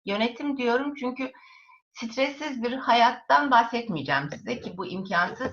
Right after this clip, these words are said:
Hatta ve hatta stres çoğu zaman, e, faydalı bir şey. Gerekli olduğu ve dozajında kullandığımızda. E, ikinci kısımda da o yüzden stres yönetimi,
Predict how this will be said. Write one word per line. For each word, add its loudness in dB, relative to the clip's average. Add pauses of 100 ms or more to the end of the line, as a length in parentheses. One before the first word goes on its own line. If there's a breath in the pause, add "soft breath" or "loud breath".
(180)
Hatta 0
ve 0
hatta 2
stres -8
çoğu -2
zaman, 2 (500)
e, -2 (160)
faydalı 0
bir -6
şey. -4 (920)
Gerekli 0
olduğu -4
ve 0
dozajında -4
kullandığımızda. 0 (500 loud breath)
E, 0
ikinci -4
kısımda -6
da 2
o 6
yüzden 4
stres -4
yönetimi, 0